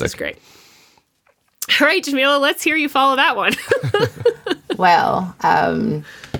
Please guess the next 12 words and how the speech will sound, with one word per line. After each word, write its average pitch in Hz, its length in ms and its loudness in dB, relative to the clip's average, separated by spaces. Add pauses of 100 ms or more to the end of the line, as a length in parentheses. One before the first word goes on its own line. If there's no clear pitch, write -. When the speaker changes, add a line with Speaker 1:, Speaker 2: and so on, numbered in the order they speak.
(140)
Speaker 2:
that's 185 280 2
a 196 60 -2
tough 180 320 2
one. 151 360 -4
So 190 420 2
I'm 269 380 4
recommending 240 680 2
a 226 80 2
book 196 520 0
that 226 140 4
I 214 100 4
wonder 262 420 2